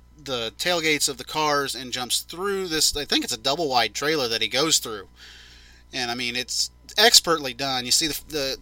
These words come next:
like, fireworks go off a little bit. The trailer falls apart. The guy comes out of the trailer. He throws the gun down on the ground, and by God, Jeff grabs him, and he's a hometown hero. And then all of a sudden, this whole thing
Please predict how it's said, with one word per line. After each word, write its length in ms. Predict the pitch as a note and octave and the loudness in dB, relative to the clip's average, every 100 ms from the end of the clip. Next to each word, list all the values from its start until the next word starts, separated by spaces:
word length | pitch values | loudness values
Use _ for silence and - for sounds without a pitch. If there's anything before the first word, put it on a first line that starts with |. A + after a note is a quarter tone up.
| - | -8
like, 160 | C3 - - | -10 -8 0
fireworks 520 | D#3+ E3 D#3 D3 - | 2 2 0 2 2
go 160 | D3 C#3+ | 4 2
off 240 | D3 C#3 | 2 2
a 40 | |
little 220 | C#3+ C#3 C3 | -2 -6 -4
bit. 320 | C3 C3 B2 | 0 0 0
The 80 | - | -2
trailer 300 | D#3 D#3 D#3 | 4 4 4
falls 320 | C#3+ C#3+ B2+ | 6 6 6
apart. 420 | - C3 B2+ C3 | 4 4 4 -2
The 80 | - | 2
guy 220 | C#3+ D3+ | 6 6
comes 280 | - D3 C3+ | 4 0 4
out 160 | C#3+ | 4
of 40 | C#3 | 4
the 80 | C3 | 0
trailer. 340 | C#3 C#3+ C#3 | 2 2 2
He 60 | A#2+ | -2
throws 320 | - C#3+ C3+ | 0 0 0
the 80 | C3+ | -2
gun 180 | C3+ | -2
down 180 | C3+ C#3 | 0 0
on 80 | C3 | 0
the 60 | A#2 | -4
ground, 500 | A#2+ C3 C3 C3 A#2+ | 0 2 2 0 -4
and 120 | A2 - - - - - - - | -8 -12 -14 -14 -16 -18 -20 0
by 140 | C3 C3+ | 6 6
God, 160 | C3 | 6
Jeff 260 | B2 D3+ - | 6 4 4
grabs 380 | C3 D3 C#3+ C#3+ | 6 8 8 6
him, 100 | C#3+ | 2
and 80 | |
he's 100 | B2+ | 0
a 60 | B2 | 0
hometown 360 | D3+ D3+ D3 C3 | 0 2 2 2
hero. 300 | D3 D3 C3+ | 2 2 2
And 100 | B2+ | 0
then 80 | |
all 160 | C#3+ G3 | 4 6
of 60 | F3+ | 8
a 40 | |
sudden, 420 | - F3+ E3 D#3+ - - - - - - - - | 10 8 6 -2 -12 -20 -20 -20 -20 -20 -20 -2
this 160 | C#3+ - | 2 4
whole 260 | G3 A3 | 6 6
thing 460 | - G#3+ F3+ C#3 | 8 6 6 4